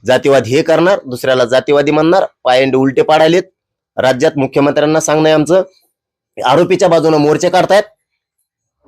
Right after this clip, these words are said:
ही वाईट रूल पाडायला लागला, तुमच्या सत्तेचा दुरुपयोग करायला लागलाय. यामुळं ही चांगला, चांगली गोष्ट राज्यासाठी नाहीये अजिबात.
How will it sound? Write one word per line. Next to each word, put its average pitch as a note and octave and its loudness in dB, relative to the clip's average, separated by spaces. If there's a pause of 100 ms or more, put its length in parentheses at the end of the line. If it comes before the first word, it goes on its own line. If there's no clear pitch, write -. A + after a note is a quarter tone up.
(840)
ही D#3+ 0
वाईट D3 4
रूल F3 0
पाडायला E3+ 0
लागला, E3+ 0 (840)
तुमच्या D#3+ 0
सत्तेचा E3 0
दुरुपयोग D#3+ 0
करायला D#3+ 2
लागलाय. D#3 0 (640)
यामुळं D#3 2 (200)
ही E3 -2
चांगला, D3+ -2 (300)
चांगली D3 0
गोष्ट C#3+ -2
राज्यासाठी C#3 0
नाहीये D3 2 (1080)
अजिबात. D#3+ 2